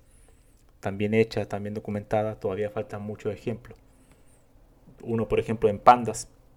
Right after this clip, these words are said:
por dar un ejemplo, en Py-, Pandas para manejar datos en Python, uno dice, "¿A cuál, cómo se filtra una columna en Pandas?".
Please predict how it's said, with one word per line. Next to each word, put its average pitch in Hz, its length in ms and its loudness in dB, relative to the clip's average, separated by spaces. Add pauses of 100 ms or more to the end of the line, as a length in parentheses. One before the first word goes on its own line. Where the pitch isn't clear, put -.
(140)
por 101 160 0
dar 104 100 2
un 107 100 -2
ejemplo, 110 400 -4
en 104 120 -8
Py-, 107 400 0 (120)
Pandas 113 280 2
para 101 160 4
manejar 98 400 -2 (180)
datos 104 680 -2 (100)
en 101 180 -12
Python, 107 380 -2
uno 104 180 0
dice, 107 380 0
"¿A 98 80 -8
cuál, - 240 -6
cómo 135 180 -8
se 127 300 2 (580)
filtra 127 240 -2
una 120 160 -4
columna 113 420 0
en 104 120 -10
Pandas?". 95 420 -8